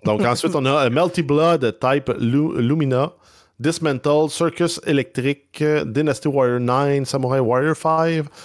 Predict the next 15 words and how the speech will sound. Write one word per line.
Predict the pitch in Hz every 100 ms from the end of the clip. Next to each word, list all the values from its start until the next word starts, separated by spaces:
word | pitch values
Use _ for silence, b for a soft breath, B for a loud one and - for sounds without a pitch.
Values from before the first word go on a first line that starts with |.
| B
My | 117
Little | 113 123
Pony, | 113 113 117 135
euh, | - 101
Maritime | 120 127 110 123 127 117
Bay | 107 123
Adventure, | 104 117 110 - 135 135
Fast | - 135 127
and |
Furious, | 107 107 107 123
Spy | - - 139 127
Racers, | 117 110 120 120 98
Rise | 113 120 127 104
of | 98
Shifter, | - - 123 - 113 123 127